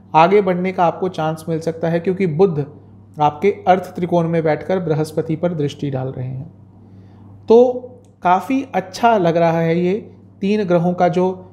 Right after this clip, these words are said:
वक्री होना है, इसका प्रभाव आपके जीवन पर। जहाँ तक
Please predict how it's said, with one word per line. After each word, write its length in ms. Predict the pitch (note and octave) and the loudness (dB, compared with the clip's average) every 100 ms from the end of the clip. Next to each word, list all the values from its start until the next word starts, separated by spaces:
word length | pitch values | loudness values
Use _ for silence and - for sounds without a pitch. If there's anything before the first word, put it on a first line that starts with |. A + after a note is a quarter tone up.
| - C3+ | -10 -2
वक्री 320 | D3+ - G3 | -2 2 2
होना 300 | E3 D#3+ D#3+ | 2 2 0
है, 280 | D#3+ G#3+ - - - | 0 -4 -8 -18 -14
इसका 220 | D3 F3+ | -4 0
प्रभाव 460 | D#3+ D#3 D3 D#3 F3+ | 2 2 4 4 2
आपके 500 | - D3 D3 - D#3+ - - - | 0 -2 -2 -4 -8 -8 -18 -12
जीवन 340 | D3 F3+ E3+ B2+ | -4 0 0 -2
पर। 240 | - - - - - - - - - - - - - - - - - - - - - - | -8 -16 -18 -20 -20 -20 -20 -20 -20 -20 -20 -20 -20 -20 -20 -20 -20 -20 -20 -20 -12 0
जहाँ 300 | G3+ G3+ C4+ | 4 4 2
तक 260 | C#4+ C#4+ | 0 -2